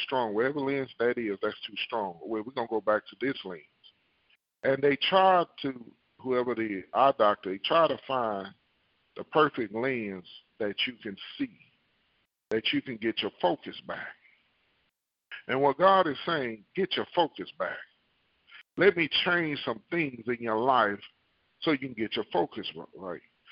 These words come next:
Sometimes we got our focus with, with family, with life. We got our focus with just, just with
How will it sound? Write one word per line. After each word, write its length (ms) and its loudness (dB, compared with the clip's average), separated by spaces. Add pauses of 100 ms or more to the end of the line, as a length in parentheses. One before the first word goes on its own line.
(220)
Sometimes 420 2
we 80 -4
got 180 4
our 180 6 (100)
focus 420 0
with, 240 -6 (500)
with 140 -4 (140)
family, 500 2
with 280 -4
life. 580 2 (640)
We 100 -10
got 260 2
our 60 -2 (120)
focus 480 0
with 260 -8 (520)
just, 240 -4 (1800)
just 300 2
with 240 0